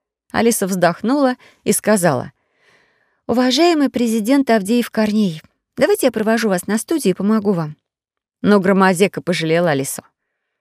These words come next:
«Не надо», — сказал он громовым голосом.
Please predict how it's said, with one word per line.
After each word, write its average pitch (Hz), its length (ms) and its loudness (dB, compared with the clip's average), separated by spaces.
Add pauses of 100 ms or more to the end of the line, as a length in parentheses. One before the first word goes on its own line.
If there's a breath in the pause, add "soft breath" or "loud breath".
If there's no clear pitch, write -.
(180)
«Не 196 340 4
надо», — 143 1040 0 (220)
сказал 190 480 2
он 180 140 -2
громовым 185 460 0
голосом. 175 580 -2